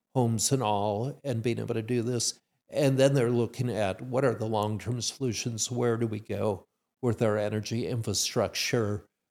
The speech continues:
when the war ends and the equipment's no longer at, at risk of being destroyed by these,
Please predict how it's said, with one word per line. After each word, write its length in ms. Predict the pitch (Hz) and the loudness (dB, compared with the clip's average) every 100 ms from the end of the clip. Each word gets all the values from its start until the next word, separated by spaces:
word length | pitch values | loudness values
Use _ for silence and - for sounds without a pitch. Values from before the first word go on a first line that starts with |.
| _ | _
when 160 | 127 117 | 0 2
the 100 | 110 | 4
war 300 | 101 107 104 | 4 4 6
ends 400 | 101 95 104 - | 4 2 0 0
and 100 | 123 | 0
the 40 | |
equipment's 680 | 104 - 107 110 104 98 - | -4 -4 -6 -4 -4 0 0
no 160 | 127 107 | 2 0
longer 380 | 101 101 101 95 | -2 -2 -2 0
at, 260 | 92 92 | 0 -2
at 260 | 113 82 107 | -4 -6 -4
risk 360 | 104 98 - | -2 -2 -2
of 80 | - | -6
being 200 | 104 104 | -6 -6
destroyed 640 | 98 - - 101 92 98 - | -6 -6 -6 -4 -6 -8 -6
by 200 | 98 104 | -6 -6
these, 520 | 113 113 120 - | -8 -8 -4 -4